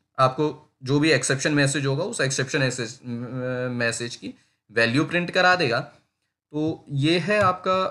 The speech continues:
कोड, अब इसे रन करके देखते हैं। मेरा जो कोड था Java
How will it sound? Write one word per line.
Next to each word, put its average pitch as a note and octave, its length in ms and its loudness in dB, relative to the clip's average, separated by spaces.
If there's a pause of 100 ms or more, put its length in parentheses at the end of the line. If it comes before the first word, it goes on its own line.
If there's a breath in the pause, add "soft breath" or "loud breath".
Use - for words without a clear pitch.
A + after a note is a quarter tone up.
(380)
कोड, F3 320 2
अब D#3+ 180 -2
इसे F3 160 -2
रन D3 220 4
करके E3+ 260 2
देखते F3+ 280 -2
हैं। C3 240 -4 (3500)
मेरा D#3+ 260 2 (720)
जो D3+ 240 0
कोड E3 560 -2
था F3 340 0 (340)
Java C3 380 2